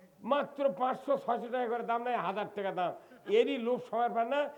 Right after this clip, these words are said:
লিয়া যায়, উনি আগে বন্ধ করে। হ্যাঁ, কি কথা রে? আচ্ছা, এটি জিনিস পড়ে আছে,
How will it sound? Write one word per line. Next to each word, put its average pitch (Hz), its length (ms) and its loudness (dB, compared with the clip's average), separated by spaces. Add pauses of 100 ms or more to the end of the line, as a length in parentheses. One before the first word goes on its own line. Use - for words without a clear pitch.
(160)
লিয়া 269 400 4
যায়, 277 520 8 (420)
উনি 277 120 4
আগে 247 180 6
বন্ধ 220 300 2
করে। 143 260 -4 (2750)
হ্যাঁ, 226 240 8 (1000)
কি 247 180 0
কথা 202 240 4
রে? 220 220 6 (580)
আচ্ছা, 233 180 4
এটি 269 320 12
জিনিস 277 340 4
পড়ে 269 240 10
আছে, 240 360 10